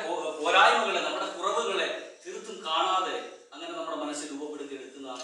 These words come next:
ഒരു സ്-, ഒരു കോൺഫിഡൻസ് ആണ് ഓവർ സെൽഫ് കോൺഫിഡൻസ്.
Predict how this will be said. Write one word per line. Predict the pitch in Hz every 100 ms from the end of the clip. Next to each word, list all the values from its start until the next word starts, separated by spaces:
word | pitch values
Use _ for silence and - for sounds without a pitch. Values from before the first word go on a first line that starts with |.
| - - -
ഒരു | 139
സ്-, | 135 139 - 139
ഒരു | 135
കോൺഫിഡൻസ് | 139 160 156 156 143 -
ആണ് | 123 123 - - - - _ _ _ -
ഓവർ | - 156 -
സെൽഫ് | - - -
കോൺഫിഡൻസ്. | - -